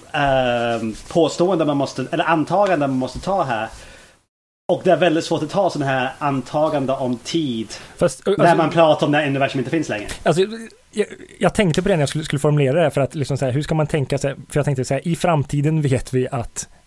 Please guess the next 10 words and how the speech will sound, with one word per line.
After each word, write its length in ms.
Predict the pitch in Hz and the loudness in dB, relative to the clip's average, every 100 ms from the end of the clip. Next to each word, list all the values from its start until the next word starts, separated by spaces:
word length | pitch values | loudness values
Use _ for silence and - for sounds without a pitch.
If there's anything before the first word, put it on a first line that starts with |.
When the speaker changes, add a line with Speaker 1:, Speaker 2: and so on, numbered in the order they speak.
| _ | _
Speaker 2:
universum 460 | 143 131 131 127 | 0 2 0 -2
kommer 380 | 123 117 113 110 123 - | -2 -4 -4 -6 -10 -10
slockna. 400 | - 127 - 123 - - - _ | -4 -4 -4 -10 -14 -20 -20 _
Men 140 | 139 | -2
vad, 140 | 135 147 | 0 0
vad, 260 | 151 151 | 0 -2
alltså, 200 | 156 139 | -2 -2
tiden 320 | 151 160 139 165 | 0 2 2 4
blir 100 | |
ju 60 | 135 | 2